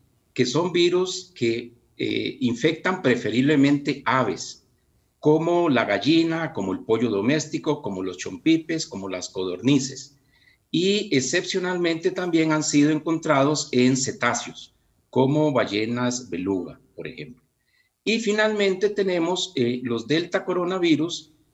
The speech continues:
que son virus que están presentes en cerdos, tanto domésticos como silvestres,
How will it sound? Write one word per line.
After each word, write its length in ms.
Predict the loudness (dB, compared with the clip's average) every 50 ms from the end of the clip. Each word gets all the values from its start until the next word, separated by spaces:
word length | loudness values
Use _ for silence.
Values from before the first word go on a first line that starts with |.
| _ _ _ -4
que 420 | 0 2 2 4 2 2 0 -4 -6
son 500 | -8 -6 -4 -2 0 0 0 -2 0 2
virus 340 | 2 2 2 2 0 -2
que 80 | -4 -6
están 280 | -6 -2 -2 -2 -2 -2
presentes 720 | -2 -2 -2 0 2 2 2 2 0 -4 -6 -8 -10 -8 _
en 180 | -2 0 0 0
cerdos, 600 | -2 0 0 0 2 0 -2 -4 -6 -8 -8 -4
tanto 360 | -2 0 0 0 0 -2 -2
domésticos 720 | 0 0 2 2 0 0 -2 -4 -8 -10 -8 -10 -10 -10 -10 _
como 220 | -6 -6 -4 -4
silvestres, 800 | -4 -4 -4 -2 -2 -2 -2 -2 -4 -6 -8 -10 -10 -10 -12 -16